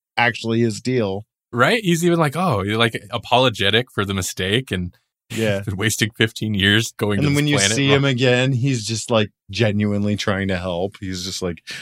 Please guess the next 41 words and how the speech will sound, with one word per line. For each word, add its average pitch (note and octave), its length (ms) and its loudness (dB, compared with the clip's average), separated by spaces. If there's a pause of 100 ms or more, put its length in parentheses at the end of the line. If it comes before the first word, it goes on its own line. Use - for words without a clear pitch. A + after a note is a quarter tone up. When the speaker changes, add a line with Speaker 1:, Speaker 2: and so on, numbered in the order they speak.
(180)
Speaker 1:
"You A2+ 200 4
need A2+ 200 6
to G#2 120 4
know G#2 220 6
about F2+ 280 2
this." - 280 -6 (380)
Speaker 2:
Oh, D#3 320 -4
and D#3 200 4
then, F#3 200 4 (840)
so - 180 2
when, D#3+ 280 4 (260)
yeah, D#3 380 2
when A#2 260 0
they're D3 120 2
having D3 340 2
a, C3 100 -2 (180)
a A#2 60 -2
heart-to-heart, B2 640 0 (200)
well, G2 140 -6
kind C#3 180 -2
of B2+ 80 -4
a G#2+ 60 -2
heart-to-heart, A2+ 540 -2 (400)
well, E3+ 100 4
the D3+ 80 2
fact F3 240 -2
that D3 140 -4
they C#3+ 80 2
do A#2 240 -2
kind B2 200 -2
of B2 80 -6
have A2 140 0
a C#3+ 80 0
heart-to-heart A2+ 600 0 (280)
towards A2 240 0
the G#2+ 120 2
end G#2 80 2
of F#2+ 80 -2
this, - 280 -8
him B2 220 0
and A2 140 0